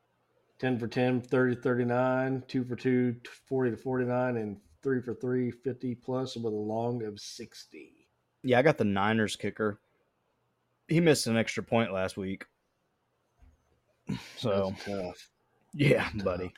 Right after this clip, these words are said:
Speaker 2: you're telling me. Um, <laughs> let's, uh, you
Speaker 1: Let's
Speaker 2: got all your Chiefs talk
Speaker 1: transition.
Speaker 2: out of the way?
Speaker 1: Yeah, I'm done with that shit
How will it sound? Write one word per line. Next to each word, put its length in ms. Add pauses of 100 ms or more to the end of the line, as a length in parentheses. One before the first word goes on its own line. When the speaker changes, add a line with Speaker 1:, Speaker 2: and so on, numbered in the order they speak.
(120)
Speaker 2:
you're 120
telling 340
me. 240 (460)
Um, 720 (1000)
<laughs> 720
let's, 300
uh, 320 (1700)
you 100
Speaker 1:
Let's 140
Speaker 2:
got 100
all 80
your 80
Chiefs 220
talk 80
Speaker 1:
transition. 120
Speaker 2:
out 60
of 60
the 60
way? 280 (460)
Speaker 1:
Yeah, 180
I'm 140
done 160
with 100
that 180
shit 280